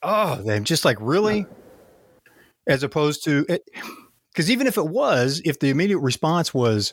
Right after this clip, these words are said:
"Well, let's talk about that. Let's take a look at what you got," in order for them to, to see whether or not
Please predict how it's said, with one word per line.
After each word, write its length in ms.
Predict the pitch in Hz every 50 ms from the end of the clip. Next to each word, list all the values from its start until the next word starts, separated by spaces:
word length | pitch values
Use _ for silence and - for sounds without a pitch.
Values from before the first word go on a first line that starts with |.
| - - - - - -
"Well, 160 | 202 254 247
let's 180 | 240 233 208 -
talk 240 | - 220 233 220 -
about 160 | 190 127 104 107
that. 60 | 107
Let's 120 | 127 139
take 160 | - 165 -
a 40 | 190 175
look 120 | 170 170
at 60 | 175 160
what 160 | 160 143 -
you 60 | 135
got," 380 | 117 156 170 156 117 117 170 - _ - - - - - - - - - - - - - - - -
in 160 | 147 131 131
order 240 | 131 135 139 135 135
for 160 | - - 131
them 240 | 117 123 151 160 147
to, 80 | 131 120 117 - -
to 140 | - - 107
see 640 | - - - - 185 180 170 151 123 110 110 123 123 - _ - - _ -
whether 320 | 113 113 120 120 120 117
or 60 | 110 110
not 340 | 113 110 110 107 113 117